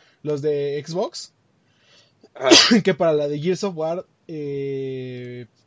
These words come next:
Speaker 1: hicieron como, igual ves que sale como la calaverita, pero el chiste
Speaker 2: Ujú.
Speaker 1: es que la de Gears of War cinco, bueno, la Gears cinco, eh, la calaverita
Speaker 2: Ah,
Speaker 1: es como en un
Speaker 2: sí.
Speaker 1: display tres D.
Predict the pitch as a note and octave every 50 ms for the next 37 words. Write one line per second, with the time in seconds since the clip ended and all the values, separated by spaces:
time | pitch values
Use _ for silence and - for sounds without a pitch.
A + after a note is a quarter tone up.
0 | _ _ _ - D#3+ C3+ - - E3 D#3+ D#3+ D#3+ E3 D#3+ - D3 C#3 C3 C3+ C#3+
1 | C#3+ D3 D#3 D#3 D#3 E3+ E3+ - - F3+ F3+ F#3 F3 - E3+ D#3+ D3 C3+ - C#3+
2 | C#3 C3 C3 C3+ C3 B2+ F3+ G#3 C#4 - _ _ _ _ _ _ _ _ _ _
3 | _ _ _ - E3 E3 D#3+ D3+ C#3 - F3 E3 D3 G3+ E3+ E3+ F3 D3+ D3 C#3+
4 | C#3 C3 B2 B2 C3+ C3+ C3+ D3 D#3+ C#3+ D#3 E3+ D#3 E3+ D#3+ D3 - F3+ F3+ D#3+
5 | F3 F3+ F3 D3+ C3+ B2+ A#2 A#2+ B2 B2+ D3 D#3+ D3 D3+ F3 E3+ D#3+ G#3 A#3+ C4+
6 | - _ _ _ _ _ _ _ _ D#3 D#3 D3+ D3 D3 C#3+ C#3 - D#3+ D3+ D#3+
7 | E3+ F3 F3+ F#3 F#3 F#3+ F#3+ G3+ G3 F#3+ E3+ D#3+ D#3+ E3 E3+ F3 E3+ D#3 D3 -
8 | - D#3+ D3 D3 G3 F3+ D#3 - - - - F3+ F3 E3+ E3 C#3 - F#3+ F3 F3+
9 | E3+ D3 C#3 D3+ D3+ E3+ A#3 F#4+